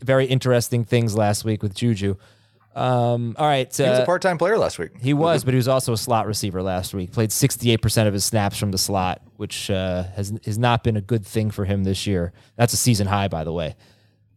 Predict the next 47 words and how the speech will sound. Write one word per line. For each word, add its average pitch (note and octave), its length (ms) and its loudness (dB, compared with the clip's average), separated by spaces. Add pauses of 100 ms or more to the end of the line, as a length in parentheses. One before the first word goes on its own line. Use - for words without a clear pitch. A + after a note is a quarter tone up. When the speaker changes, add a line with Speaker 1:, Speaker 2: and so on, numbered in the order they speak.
(120)
Speaker 1:
So, C3+ 1120 0
anyone E3 260 2
else? E3 200 0
Hunter D#3+ 220 0
Henry, D3 460 2
Nelson C3+ 300 0
Agholor, C3+ 600 0
anything B2 240 0
like A#2+ 140 -2
that? B2 320 -4
Speaker 2:
No. G2 240 -4 (160)
Speaker 3:
I G2+ 60 2
Speaker 2:
No, A2+ 80 4
Speaker 3:
really C#3+ 180 4
wanna G2 160 2
Speaker 2:
no. D#2+ 60 2
Speaker 3:
react E2 380 2
to C2+ 100 -2
that. C#2 300 -6 (680)
Speaker 1:
Oh, F#3 140 4
we F3+ 100 4
can. F3 260 4
Let D3+ 100 6
me D#3+ 60 4
just D3 160 0
finish C#3+ 220 2
this A#2 140 0
game. G2+ 240 0 (400)
Speaker 3:
Okay. G2 300 0
Speaker 1:
Uh, C3 360 4
it's, C3+ 260 0
and B2+ 140 4
we're B2 60 4
pretty C3 180 2
much B2+ 180 0
done. A2 220 0
Bills E3 320 2
D E3 200 2
S D3+ 200 0
T. B2 300 2
They B2+ 140 0
really G#3 300 0
have F3 140 2
not D3 240 2
been C3+ 120 2
great A#2+ 300 2
lately. A#2 460 0